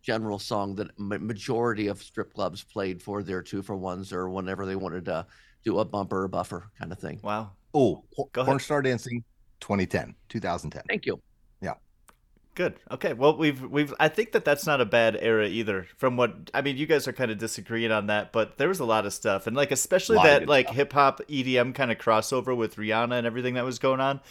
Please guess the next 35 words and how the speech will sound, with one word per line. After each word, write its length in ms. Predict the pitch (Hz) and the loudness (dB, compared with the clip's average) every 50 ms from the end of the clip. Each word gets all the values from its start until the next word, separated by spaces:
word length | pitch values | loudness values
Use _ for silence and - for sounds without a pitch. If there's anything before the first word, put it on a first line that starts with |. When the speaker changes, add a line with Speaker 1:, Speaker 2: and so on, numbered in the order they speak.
| - - | -6 -2
Speaker 3:
Oh, 160 | 107 113 107 | 0 2 2
yeah. 220 | 90 85 82 76 - | 2 0 0 0 2
Speaker 2:
That 120 | 135 135 | 2 2
stuff 260 | - - 160 143 117 | 2 4 4 4 4
really 220 | 131 123 117 110 101 | 4 4 4 4 2
pumps 380 | - - 107 95 95 - - | 0 -2 -4 -4 -4 -4 -8
in 100 | 104 98 | -6 -4
there. 140 | 98 98 95 | -2 -2 -2
So 260 | 92 - - 123 117 | -2 2 4 4 4
that 240 | 113 101 131 143 143 | 6 6 6 6 4
makes 220 | 139 127 110 - - | 4 -2 -4 -2 0
sense 260 | 117 107 104 - - | 0 0 0 -2 -6
to 100 | - 101 | -8 -6
me. 140 | 95 90 - _ - - - - - - - _ _ - 156 | -6 -8 -10 _ -20 -20 -20 -20 -20 -20 -20 _ _ -2 2
Um, 360 | 156 156 151 147 139 131 120 _ _ _ - - | 4 4 4 4 2 -2 -10 _ _ _ -2 0
okay. 280 | 156 151 180 156 - - - _ - - - | 2 6 6 6 4 4 -2 _ -14 -6 -2
You 80 | 131 | 2
guys 240 | 135 160 151 143 - | 6 8 8 8 8
got 160 | - 147 131 | 8 6 6
an 80 | 127 131 | 6 4
amazing 680 | 131 123 123 127 135 143 147 156 160 151 147 151 143 120 | 0 0 0 -2 0 2 2 4 4 4 2 0 -2 0
thing. 400 | - - 143 143 147 151 151 - - | 4 4 6 6 6 2 -2 0 4
I 140 | 123 131 143 | 6 6 6
was 160 | 143 143 123 | 6 4 4
browsing 380 | - 143 139 139 135 127 131 | 6 6 6 6 6 4 2
around 180 | 131 131 131 135 | 2 2 4 2
on 80 | 131 131 | 2 0
the 80 | 127 | 2
website 560 | 123 127 131 127 - - - 143 135 131 127 - | 4 4 4 4 4 2 6 6 6 6 6 4
earlier 340 | - 131 127 127 127 120 113 | 2 2 4 4 4 4 2
today. 640 | - - 120 104 - - 139 139 143 139 143 139 - - - - - - - - - - | 0 -4 -6 -4 2 6 8 10 10 10 8 6 4 -4 -18 -18 -18 -18 -20 -20 -16 -12
You 280 | - 113 117 131 147 | -8 -4 -2 -2 4
guys 360 | 151 156 147 151 147 143 - - - - | 6 8 8 8 8 6 4 0 0 2
are 140 | 113 127 127 | 4 4 4
starting 760 | 120 - - - - 131 127 127 131 131 131 131 131 131 | 4 2 0 6 8 8 8 8 8 6 4 4 2 0